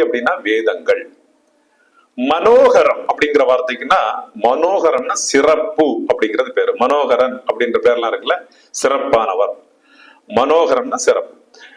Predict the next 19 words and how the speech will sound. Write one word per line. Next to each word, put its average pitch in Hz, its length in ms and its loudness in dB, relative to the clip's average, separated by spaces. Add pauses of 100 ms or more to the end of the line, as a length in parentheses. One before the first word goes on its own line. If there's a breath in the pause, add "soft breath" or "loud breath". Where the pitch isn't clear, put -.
(160 loud breath)
இப்ப - 160 -2
வேதங்களில் 202 1000 0 (420)
சிறப்பாக 196 1000 2 (120)
புகழப்படுபவரே, 147 920 2 (320)
இல்ல 156 140 0
வேதங்களில் 185 800 0 (120)
சிறப்பிக்கப்படுபவரே, 151 1120 2 (580 soft breath)
வேதங்களால் 180 720 2 (140)
சிறப்பிக்கப்படுபவரே 156 1040 2 (200)
அப்படின்னு 139 380 0
நம்ம 92 160 -4
எடுத்துக்கலாம். - 400 -10 (320)
சரிங்களா? 117 340 0
இதான் 196 200 -2 (540 loud breath)
ஸ்ருதி 151 300 2
மனோகரம் 151 520 0 (380)
அப்படின்ற 131 320 0
வார்த்தைக்கு 127 400 0 (200)
அர்த்தம். - 340 -4